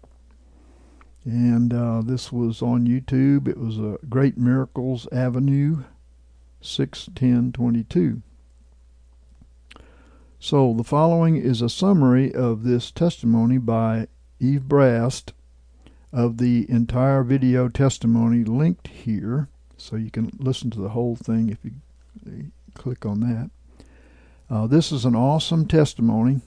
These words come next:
well worth your time. This young girl grew up in a religious family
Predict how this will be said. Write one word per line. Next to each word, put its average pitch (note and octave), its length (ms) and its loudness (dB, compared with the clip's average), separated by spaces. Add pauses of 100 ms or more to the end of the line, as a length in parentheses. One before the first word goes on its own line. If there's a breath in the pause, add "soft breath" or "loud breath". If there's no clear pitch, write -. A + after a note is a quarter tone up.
(180)
well B2+ 340 0
worth C3+ 440 2
your B2 260 0
time. C#3 560 2
This A#2 260 0
young B2 280 2
girl B2 380 0
grew B2 380 -2
up C#3 300 4
in A#2 200 4
a A2 120 2
religious A#2+ 560 -2
family D#3+ 640 2